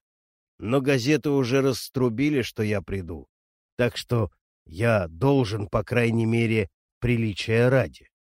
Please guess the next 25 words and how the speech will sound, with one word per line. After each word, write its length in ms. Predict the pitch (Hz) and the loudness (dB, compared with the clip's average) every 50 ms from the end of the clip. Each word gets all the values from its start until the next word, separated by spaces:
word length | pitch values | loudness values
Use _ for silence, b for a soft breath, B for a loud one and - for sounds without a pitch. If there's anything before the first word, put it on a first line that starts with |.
| _ _ _ _ _ _ _ _ _ _ _ _ _ | _ _ _ _ _ _ _ _ _ _ _ _ _
«Я 400 | 69 69 80 98 95 92 90 82 _ _ _ _ | -20 -12 -8 -6 -4 -4 -6 -8 _ _ _ _
рада, 380 | - 98 110 117 113 90 - 85 | -8 -4 -2 -2 -2 -4 -8 -16
что 200 | - - - 92 | -18 -12 -14 -12
ты 140 | - - 92 | -10 -10 -12
пошёл», — 440 | - 90 - - - 120 101 76 - _ _ _ _ _ _ _ - | -10 -10 -10 -6 -4 -4 -4 -6 -8 _ _ _ _ _ _ _ -16
ответила 640 | - 85 - 87 90 82 - 85 80 87 92 95 | -16 -14 -10 -10 -10 -10 -10 -12 -10 -8 -6 -4
она. 260 | 107 104 98 76 - _ _ _ _ _ _ _ _ _ _ _ _ _ _ _ _ _ _ _ _ - | -4 -4 -6 -8 -10 _ _ _ _ _ _ _ _ _ _ _ _ _ _ _ _ _ _ _ _ -12
Линкольн 680 | 80 85 98 123 135 127 113 - 123 117 117 117 117 | -10 -4 0 2 2 2 2 2 0 0 2 2 2
наклонился 840 | 117 117 - - 107 104 98 98 117 135 135 107 - - - 135 - _ _ | 2 0 0 -2 -2 -2 -2 0 0 0 0 0 -2 -2 -2 -2 -4 _ _
и 120 | - 120 | -4 -2
нежно 480 | 117 107 104 110 110 107 92 117 117 107 | 0 0 2 0 0 0 0 0 -2 -2
поцеловал 580 | - 120 - - - 117 110 107 101 98 92 87 _ | -2 -4 -6 -4 -2 0 0 2 0 0 -2 -4 _
Кэсси 360 | - 101 90 - - - 104 | -6 -6 -6 -6 -8 -8 -8
в 60 | - | -8
щёку. 460 | - - - - 113 - _ - - _ _ _ _ _ _ _ _ _ _ _ _ _ _ _ _ _ _ _ | -8 -6 -2 -2 -2 -4 _ -20 -20 _ _ _ _ _ _ _ _ _ _ _ _ _ _ _ _ _ _ _
«Если 400 | 76 80 90 87 - - - 87 | -12 -8 -8 -8 -10 -8 -10 -10
бы 140 | 78 90 85 | -8 -8 -8
я 160 | 87 85 82 | -8 -8 -10
знала, 420 | 80 - - 98 101 98 90 82 80 | -10 -10 -6 -4 -4 -4 -4 -6 -8
что 240 | - - - 95 | -12 -12 -10 -8
меня 280 | 87 87 87 90 95 90 | -6 -6 -4 -4 -6 -6
будет 340 | 80 85 92 85 90 82 - | -6 -6 -8 -8 -8 -10 -10
целовать 500 | - - 92 90 87 87 98 92 - - | -14 -12 -10 -8 -6 -6 -6 -8 -8 -12
покойный 500 | - 87 - - 101 95 92 90 87 - | -14 -14 -12 -8 -8 -6 -6 -6 -8 -8
президент», — 640 | - - 82 78 80 85 85 82 - 135 123 117 - | -10 -12 -14 -12 -14 -16 -16 -8 -6 -6 -4 -6 -8